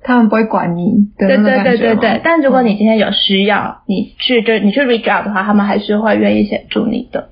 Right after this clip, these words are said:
Speaker 1: 嗯。
Speaker 2: 所以难吗？我自己是觉得，如果你想要顺利的旅行，就找一个会俄文的人和你一起去吧，
Speaker 1: <laughs>
Speaker 2: 这样会相对来说容易许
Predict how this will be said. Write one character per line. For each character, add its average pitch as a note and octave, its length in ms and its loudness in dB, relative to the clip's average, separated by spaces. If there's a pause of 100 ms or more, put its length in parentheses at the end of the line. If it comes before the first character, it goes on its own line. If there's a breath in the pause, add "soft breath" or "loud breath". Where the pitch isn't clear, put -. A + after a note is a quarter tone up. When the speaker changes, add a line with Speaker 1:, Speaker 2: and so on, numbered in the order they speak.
Speaker 1:
嗯。 F3+ 240 0
Speaker 2:
所 D#4 140 0
以 B3 280 -2
难 A#3+ 220 2
吗？ D#4 220 0 (320)
我 B3 100 2
自 C4 140 -4
己 E4+ 120 2
是 E4 180 0
觉 C4 180 0
得， C4+ 320 2 (760 loud breath)
如 D4+ 80 0
果 F#4+ 120 2
你 F4 120 -2
想 B3 140 0
要 A#3 40 0
顺 C4 200 0
利 C4+ 80 2
的 G#3+ 80 2
旅 F#3 120 -6
行， F#3+ 160 -4
就 A#3+ 120 2
找 E3 160 -2
一 - 40 -12
个 F#3+ 80 -2
会 D4 140 0
俄 D#4+ 220 0
文 G3+ 180 2
的 G3 140 2
人 B3+ 200 0
和 C#4 160 0
你 B3 100 2
一 - 140 0
起 E4 160 -4 (140)
去 F#4 140 -2
吧， A3 320 -4 (140)
Speaker 1:
<laughs> D#4 120 -8
Speaker 2:
这 F4+ 60 2
样 E4 180 0
会 E4 280 2
相 D4 220 -2
对 D4+ 80 2
来 A#3 240 2
说 A#3 320 2
容 G#3 220 2
易 A3+ 140 2
许 - 280 -6